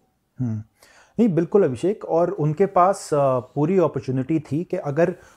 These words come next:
वो सही में इस बात की सीक्रेसी रखना चाहते थे तो आवाज़ भी वो ब्लर करते और दूसरा काम करते, जो थंबनेल पे उन्होंने एक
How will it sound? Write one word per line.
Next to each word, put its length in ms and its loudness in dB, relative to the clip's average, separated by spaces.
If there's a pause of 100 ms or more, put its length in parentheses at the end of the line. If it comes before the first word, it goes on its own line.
(100)
वो 240 2
सही 420 0
में 260 -2 (120)
इस 160 -4
बात 240 -2
की 120 -4
सीक्रेसी 500 -2
रखना 280 -2
चाहते 360 -2
थे 440 -4 (440)
तो 240 4
आवाज़ 440 0
भी 180 -2
वो 120 4
ब्लर 240 2
करते 380 0
और 160 0
दूसरा 360 0
काम 200 0
करते, 320 0
जो 120 -2
थंबनेल 460 4
पे 120 2
उन्होंने 480 2
एक 120 -4